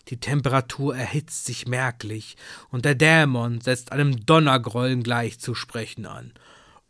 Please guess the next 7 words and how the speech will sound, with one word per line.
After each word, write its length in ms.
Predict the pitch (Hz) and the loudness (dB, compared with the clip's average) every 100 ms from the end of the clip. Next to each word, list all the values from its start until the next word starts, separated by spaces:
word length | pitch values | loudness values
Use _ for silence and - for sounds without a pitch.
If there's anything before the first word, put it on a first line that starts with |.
| _ | _
"Achtzig, 1120 | 208 170 113 - - - - - 123 107 - - _ _ - | 6 6 4 -2 -12 -14 -10 -4 -4 -6 -12 -20 _ _ 0
achtzig 880 | 147 147 - - - - 147 135 - | 2 2 0 -10 -14 0 2 2 -2
Abgeordnete 1080 | 135 127 - - 123 117 104 110 110 - 131 | -4 -4 -6 -4 -2 -2 -4 -6 -8 -6 -6
sollen 320 | 101 110 120 | -6 -8 -8
es 240 | 127 131 - | -8 -8 -8
diesmal 580 | 135 120 - 123 117 | -8 -8 -10 -10 -10
sein. 480 | 117 110 110 113 110 | -10 -12 -10 -10 -12